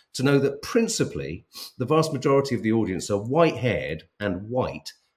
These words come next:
and, uh, you know, of a certain class and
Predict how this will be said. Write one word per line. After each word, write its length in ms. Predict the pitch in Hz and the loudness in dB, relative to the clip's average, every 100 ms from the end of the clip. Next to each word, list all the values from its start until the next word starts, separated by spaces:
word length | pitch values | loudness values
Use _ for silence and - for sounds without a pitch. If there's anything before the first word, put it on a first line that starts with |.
| _ | _
and, 460 | 104 104 101 101 90 - | 0 2 2 0 -4 -6
uh, 340 | 98 95 90 - | -2 0 -2 -4
you 80 | 104 | -4
know, 280 | 85 82 - | -4 -4 -6
of 80 | 98 | -6
a 40 | 107 | -4
certain 360 | - 117 104 | 2 2 0
class 480 | - 101 98 98 - | -4 -2 0 0 -2
and 160 | 82 | -6